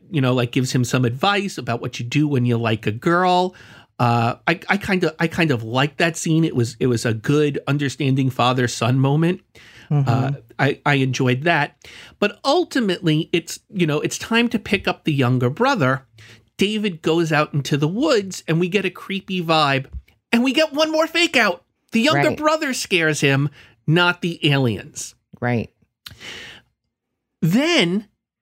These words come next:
Speaker 1: the do-, Bruiser the dog senses something. David goes to investigate whatever it is that gets, that the dog has,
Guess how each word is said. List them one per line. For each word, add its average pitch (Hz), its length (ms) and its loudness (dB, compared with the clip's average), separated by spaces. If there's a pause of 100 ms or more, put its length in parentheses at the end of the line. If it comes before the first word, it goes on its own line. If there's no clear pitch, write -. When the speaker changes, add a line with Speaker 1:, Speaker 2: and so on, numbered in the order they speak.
(280)
Speaker 1:
the 165 140 0
do-, 208 280 -4
Bruiser 254 440 0
the 226 80 0
dog 202 420 -4
senses 185 640 -2
something. 110 640 -6 (420)
David 220 400 -2
goes 185 240 -4
to - 180 -4
investigate 151 960 -2
whatever 160 560 0
it 160 80 0
is 139 180 0
that 131 220 0
gets, 127 380 -2 (240)
that 143 240 -2
the 143 80 0
dog 127 320 0
has, 117 460 0